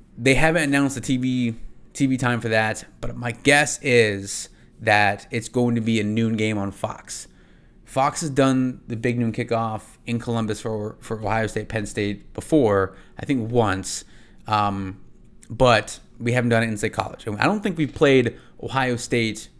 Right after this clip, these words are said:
outside of, um, a seven thirty, eight o'clock kickoff since, like, the early two thousands. I could be wrong, but I'm pretty sure we haven't played Ohio State, um, you know, other than a night game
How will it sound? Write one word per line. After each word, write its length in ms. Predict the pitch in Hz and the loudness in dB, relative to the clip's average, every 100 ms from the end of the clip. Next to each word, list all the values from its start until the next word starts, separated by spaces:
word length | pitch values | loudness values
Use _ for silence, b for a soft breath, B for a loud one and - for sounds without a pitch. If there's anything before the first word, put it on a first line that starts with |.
| - - - - - | -20 -20 -20 -20 -12
outside 520 | - 131 - 131 120 113 | -4 -4 -2 0 0 2
of, 420 | 107 101 - - b b b - | -2 -4 -10 -18 b b b -8
um, 420 | 107 104 101 101 | -4 -4 -4 -8
a 80 | - | -8
seven 340 | - 135 123 120 | -2 0 0 2
thirty, 340 | 120 110 107 | 2 2 0
eight 100 | 113 | -4
o'clock 240 | 110 110 | -2 -4
kickoff 460 | - - 107 101 - | -2 0 0 0 -6
since, 600 | - 120 110 98 - - b b b b - - - | -6 -4 -4 -8 -12 -16 b b b b -20 -20 -8
like, 200 | 113 110 | -8 -8
the 120 | - | -12
early 380 | - 127 135 135 | -4 2 4 4
two 200 | 120 135 | 2 -2
thousands. 600 | 127 101 98 - 58 - - | 0 0 -2 -6 -12 -14 0
I 100 | 131 | 0
could 180 | - 185 | 2 0
be 140 | 131 | 2
wrong, 300 | 110 107 120 | 0 0 -2
but 100 | 117 | -2
I'm 80 | 104 | -4
pretty 320 | - 175 170 | -4 -2 0
sure 240 | 147 147 127 | 2 2 4
we 160 | 127 | 4
haven't 240 | 120 113 107 | 2 2 0
played 220 | 120 110 | 0 0
Ohio 340 | 98 107 104 | -2 -6 -8
State, 480 | 95 - 104 98 - b b b - | -8 -6 -6 -6 -12 b b b -6
um, 560 | 101 98 98 95 92 - - - - - - - - - _ - - - | 0 0 0 -4 -10 -16 -20 -20 -20 -20 -20 -20 -20 -20 _ -20 -20 -4
you 140 | 123 | 0
know, 140 | 101 | 0
other 220 | - 123 127 | 2 2 6
than 160 | 123 | 4
a 60 | 110 | 4
night 220 | 107 117 | 0 0
game 340 | 143 143 143 | 2 2 2